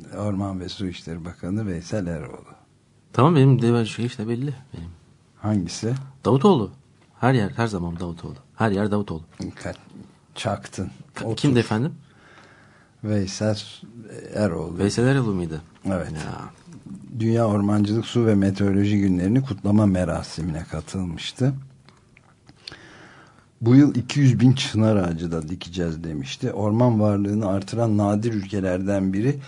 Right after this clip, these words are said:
Speaker 1: herkes kıskanıyor demişti.
Speaker 2: En son nerede gördünüz siz Veysel Eroğlu'nu?
Speaker 1: Hiç görmedim. Ben hiç karşılaşmadım kendisiyle.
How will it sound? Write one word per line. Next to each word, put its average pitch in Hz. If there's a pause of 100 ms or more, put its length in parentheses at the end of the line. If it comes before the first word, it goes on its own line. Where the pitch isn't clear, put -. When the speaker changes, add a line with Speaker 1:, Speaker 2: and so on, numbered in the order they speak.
(220)
Speaker 1:
herkes 127
kıskanıyor 90 (420)
demişti. -
Speaker 2:
En 120
son 131
nerede 139
gördünüz 110
siz 104
Veysel 101
Eroğlu'nu? 101 (1600)
Speaker 1:
Hiç 123
görmedim. 92
Ben 101
hiç 113
karşılaşmadım -
kendisiyle. -